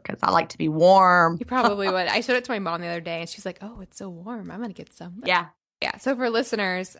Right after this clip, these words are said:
Speaker 2: I will put a link to the bulbs and the clamps and the craziness if you want to jump on the crazy red light train with me. <laughs> So you can go to I F podcast dot com slash stuff we like, and I will put a link there.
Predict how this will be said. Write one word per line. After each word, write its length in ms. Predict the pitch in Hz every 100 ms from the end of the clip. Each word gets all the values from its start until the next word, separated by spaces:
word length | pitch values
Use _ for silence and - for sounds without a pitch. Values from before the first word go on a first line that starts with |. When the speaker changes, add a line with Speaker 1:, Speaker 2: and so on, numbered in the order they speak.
| -
Speaker 2:
I 140 | 185 190
will 120 | 190
put 120 | 196
a 40 | 180
link 260 | 175 185
to 80 | -
the 100 | 180
bulbs 400 | 175 175 175 175
and 100 | 170
the 60 | 170
clamps 500 | - 175 175 175 -
and 100 | 175
the 40 |
craziness 580 | 175 165 175 170 170 -
if 100 | 170
you 140 | 175 170
want 200 | 170 -
to 340 | 175 165 170 _ -
jump 260 | - 175 175
on 160 | 170
the 80 | 170
crazy 420 | - 180 170 170
red 240 | 170 262 170
light 380 | 165 - - - _ _ _
train 360 | - 185 160 156
with 180 | 156 -
me. 260 | 156 156 -
<laughs> 680 | 381 370 349 311 330 311
So 180 | - 214
you 120 | 185 220
can 100 | 220
go 80 |
to 120 | 202 -
I 120 | 202
F 160 | 190 -
podcast 500 | 185 - 175 - -
dot 200 | 185 -
com 300 | 202 185 196
slash 280 | - 180 -
stuff 440 | - 180 170 -
we 120 | 160
like, 560 | 160 151 - - _ -
and 120 | 190
I 100 | 165 165
will 160 | 170
put 180 | - 233
a 60 | 233
link 260 | 254 254
there. 320 | 311 381 247